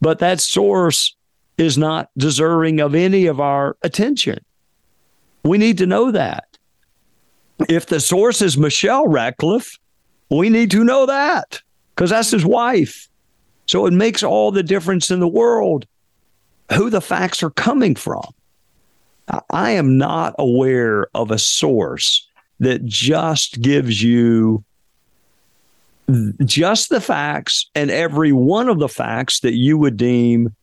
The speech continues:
to be relevant. And even if that were true,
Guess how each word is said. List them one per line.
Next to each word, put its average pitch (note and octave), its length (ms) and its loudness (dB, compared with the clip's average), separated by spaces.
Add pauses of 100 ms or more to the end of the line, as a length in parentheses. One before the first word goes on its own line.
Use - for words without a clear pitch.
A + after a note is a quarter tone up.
(440)
to C#3+ 100 -2
be B2 160 0
relevant. F#2 680 -4 (600)
And D#3 180 0
even B3 400 0
if G3+ 260 -4
that C#3+ 300 -4
were D#3+ 280 2
true, G#2+ 760 -2